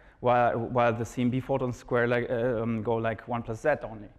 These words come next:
So that means that, uh, the photons are actually continuously cooled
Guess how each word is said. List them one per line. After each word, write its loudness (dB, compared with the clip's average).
So -6
that 4
means 4
that, 0
uh, 2
the -2
photons 2
are 4
actually 0
continuously -2
cooled 0